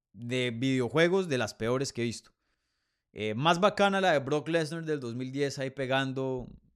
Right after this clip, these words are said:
pero esta está muy, muy mal. Muy mal. No, no, no entiendo cómo...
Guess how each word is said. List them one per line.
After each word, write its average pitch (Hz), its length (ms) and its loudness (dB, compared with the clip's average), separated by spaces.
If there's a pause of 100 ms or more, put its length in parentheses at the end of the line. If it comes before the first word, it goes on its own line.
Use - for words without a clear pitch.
pero 120 180 -6
esta 120 180 -10
está 143 360 -2
muy, 160 580 -6
muy 117 180 -4
mal. - 260 -10 (840)
Muy 160 400 -2
mal. - 260 -8
No, 131 260 -12
no, 143 200 -4
no 156 120 -2
entiendo 165 440 0
cómo... 139 720 -4